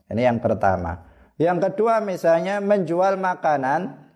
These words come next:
sebagian dengan sebagian yang lain dengan berpisah sebelum terjadi serah terima.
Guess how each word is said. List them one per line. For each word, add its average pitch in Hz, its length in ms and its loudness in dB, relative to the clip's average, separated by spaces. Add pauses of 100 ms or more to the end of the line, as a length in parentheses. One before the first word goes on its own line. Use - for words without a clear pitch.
(220)
sebagian 180 720 0
dengan 180 320 0
sebagian 156 560 0
yang 151 240 -2
lain 160 560 0
dengan 180 400 0
berpisah 165 720 0 (240)
sebelum 156 640 0
terjadi 139 560 0
serah 147 560 -2
terima. 156 560 0